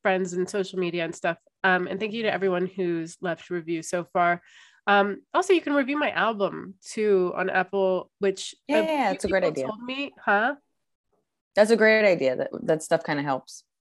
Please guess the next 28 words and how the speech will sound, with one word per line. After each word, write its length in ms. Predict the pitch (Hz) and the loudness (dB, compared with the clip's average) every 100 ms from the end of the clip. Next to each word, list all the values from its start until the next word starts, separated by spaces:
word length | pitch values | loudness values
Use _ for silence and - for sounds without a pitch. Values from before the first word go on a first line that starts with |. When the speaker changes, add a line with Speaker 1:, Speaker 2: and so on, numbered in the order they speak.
| - | -4
Speaker 1:
Yeah, 300 | 208 226 214 | 2 4 4
a 120 | 220 | 2
few 160 | 220 269 | -4 -4
people 220 | 294 277 277 | -4 -2 -2
have 80 | |
told 160 | - 233 | -2 -2
me 80 | 220 | 0
they 100 | 202 | 2
reviewed 340 | 185 190 190 | 2 2 2
it, 100 | 185 | 0
but 80 | 196 | -2
I 40 | |
haven't 200 | 196 214 | -2 -4
been 100 | 214 | -2
able 160 | 196 180 | -2 -2
to 40 | |
see 260 | 175 - 170 | -6 -4 -4
it 100 | 165 | -4
'cause 100 | - | -6
I 60 | 180 | -8
think 160 | 196 | -6
I'm 100 | 185 | -6
in 60 | 170 | -6
the 100 | 156 | -6
U 100 | 156 | -8
K. 280 | 135 160 151 | -4 -2 -2
So, 340 | - 156 151 - - - - - - _ _ 190 | -2 -2 -2 -6 -20 -20 -20 -20 -20 _ _ 2
uh, 240 | 180 170 | 2 2